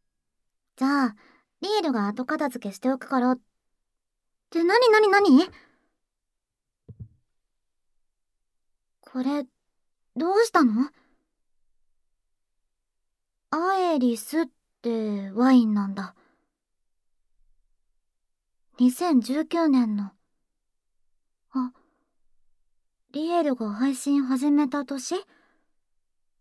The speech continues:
うん。うん。誕生日の時に開けてくれるつもりだったんだ。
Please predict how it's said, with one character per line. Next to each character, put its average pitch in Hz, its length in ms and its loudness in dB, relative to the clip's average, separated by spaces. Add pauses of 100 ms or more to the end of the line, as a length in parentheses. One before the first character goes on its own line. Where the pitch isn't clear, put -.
(960)
う 269 40 -2
ん。 247 220 0 (2500)
う 262 40 -2
ん。 247 220 0 (2500)
誕 330 260 -4
生 392 200 -2
日 320 80 0
の 262 140 4
時 247 280 -4
に 208 420 -6
開 208 100 -18
け 254 140 -4
て 254 120 -4
く 262 100 -4
れ 269 100 -4
る 277 100 -4
つ 269 140 -6
も 269 120 2
り 294 100 0
だ 311 80 -2
っ 311 40 -4
た 277 180 -2
ん 240 60 2
だ。 214 240 -6